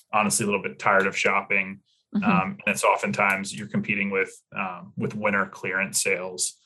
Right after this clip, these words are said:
Speaker 2: Yeah.
Speaker 1: Um, and so it's really kind of price led, which is not, not a great time to be,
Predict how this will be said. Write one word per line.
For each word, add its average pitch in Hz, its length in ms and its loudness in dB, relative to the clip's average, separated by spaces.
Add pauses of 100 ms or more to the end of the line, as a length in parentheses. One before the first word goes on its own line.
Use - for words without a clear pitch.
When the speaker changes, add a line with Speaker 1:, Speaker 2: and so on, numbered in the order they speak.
(320)
Speaker 2:
Yeah. 98 220 2
Speaker 1:
Um, 95 140 0
and 101 120 -4
so 98 160 4
it's - 160 2
really 98 220 4
kind 95 160 0
of - 80 -10
price 95 380 0
led, 98 200 2
which 98 160 -2
is 101 100 -4
not, 95 280 0
not 104 180 -2
a 98 60 0
great 98 240 -2
time 95 220 -2
to 92 80 -12
be, 95 400 -8